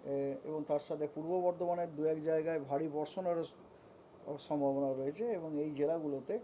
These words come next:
কমলা সতর্কবার্তা দেওয়া হয়েছে। তাতে ঝোড়ো হাওয়া চল্লিশ থেকে পঞ্চাশ কিলোমিটার গতিবেগে থাকার সম্ভাবনা আছে। সেই জেলাগুলো হলো হুগলি, নদিয়া, পশ্চিম মেদিনীপুর, ঝাড়গ্রাম, বাঁকুড়া এবং পুরুলিয়া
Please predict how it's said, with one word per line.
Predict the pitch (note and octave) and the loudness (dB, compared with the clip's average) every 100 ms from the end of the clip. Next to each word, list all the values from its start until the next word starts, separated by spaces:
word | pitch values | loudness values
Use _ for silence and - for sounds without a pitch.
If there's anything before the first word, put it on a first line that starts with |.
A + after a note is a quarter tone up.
| - | -2
কমলা | D3 D#3 D#3+ | -2 0 -2
সতর্কবার্তা | - C#3 D3 C#3+ C#3 C3+ - C4 G#3+ | -2 -2 0 0 0 0 -2 -4 -2
দেওয়া | D#3 C#3 | -2 -2
হয়েছে। | A#2 - - - - - - - - | -6 -12 -16 -20 -20 -20 -20 -20 -20
তাতে | C#3 - F#3+ D4+ - - - - - - | -20 -12 -10 -12 -18 -20 -20 -20 -20 -8
ঝোড়ো | D#3+ F#3+ | -4 -4
হাওয়া | D#3+ D#3+ F3 D4 - - - - - | 0 0 0 -4 -16 -20 -20 -20 -14
চল্লিশ | D#3+ F#3 G3+ - | -10 -8 -10 -10
থেকে | F#3 G3 F#3 | -10 -8 -8
পঞ্চাশ | E3 D#3+ F3+ | -8 -8 -10
কিলোমিটার | - F#3 F#3 F3+ E3 | -8 -8 -6 -6 -6
গতিবেগে | D3+ D3 E3 D#3 D#3+ | -6 -8 -10 -10 -8
থাকার | D#3 D3 | -8 -8
সম্ভাবনা | D3 D3 C#3+ D3+ D3 | -8 -8 -6 -6 -4
আছে। | D3+ D3+ F3+ | -6 -8 -14
সেই | - D#3 | -12 -12
জেলাগুলো | C#3 D3+ D#3+ E3 E3 | -6 -4 -4 -4 -6
হলো | D3+ F3 B3+ C#4+ - - - - - | -6 -8 -10 -14 -20 -20 -20 -20 -14
হুগলি, | D#3+ D#3+ F3 F#3+ E3+ | -14 -12 -10 -10 -6
নদিয়া, | D3+ C#3+ D#3 F#3 C#4 - - - - - - - - - - - - | -6 -4 -4 -6 -8 -18 -20 -20 -20 -20 -20 -20 -20 -20 -20 -20 -14
পশ্চিম | D3+ D3+ - E3+ | -14 -12 -12 -10
মেদিনীপুর, | E3+ D#3+ E3 D3+ F#3+ F#3 C3 | -10 -10 -12 -10 -10 -10 -6
ঝাড়গ্রাম, | C3+ C#3+ C#3+ G3+ D#3+ | -6 -4 -6 -8 -8
বাঁকুড়া | C3+ C#3+ D3 D3+ | -8 -8 -6 -4
এবং | C#3+ C#3 - | -4 -4 -10
পুরুলিয়া | C#3+ C3 C#3 | -14 -12 -10